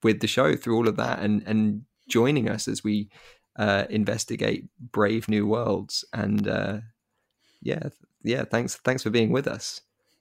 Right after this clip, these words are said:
And I suppose that's, that's the kind of the soppy ending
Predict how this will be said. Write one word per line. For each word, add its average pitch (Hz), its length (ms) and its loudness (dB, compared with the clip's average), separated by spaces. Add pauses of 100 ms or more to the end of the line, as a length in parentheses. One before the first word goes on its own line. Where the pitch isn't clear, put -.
And 110 180 4
I 107 120 2
suppose 113 240 4
that's, 113 280 0
that's - 260 0
the 107 120 -4
kind 104 220 0
of 98 200 -6 (380)
the - 220 -2
soppy 101 560 0
ending 98 520 0